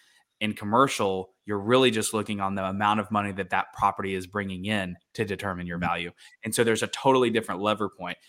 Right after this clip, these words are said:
Speaker 1: Should we touch on that next week?
Speaker 2: Yeah, we can, well, we can talk, talk about that. So there's several topics we've mentioned that we could probably expand on at some point.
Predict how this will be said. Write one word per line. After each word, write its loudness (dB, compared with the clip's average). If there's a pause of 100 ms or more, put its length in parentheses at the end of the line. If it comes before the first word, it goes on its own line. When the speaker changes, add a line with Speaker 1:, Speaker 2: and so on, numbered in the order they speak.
(200)
Speaker 1:
Should -2
we 2 (340)
touch 6
on 6
that 6
next -2
week? -2 (340)
Speaker 2:
Yeah, 10
we 12
can, 4
well, 12
we 12
can 8
talk, 10
talk 8
about 8
that. 8
So 4
there's 8
several 8
topics 4
we've 2
mentioned 4
that -2
we -2
could 0
probably 2
expand -2
on 0
at -8
some -6
point. -6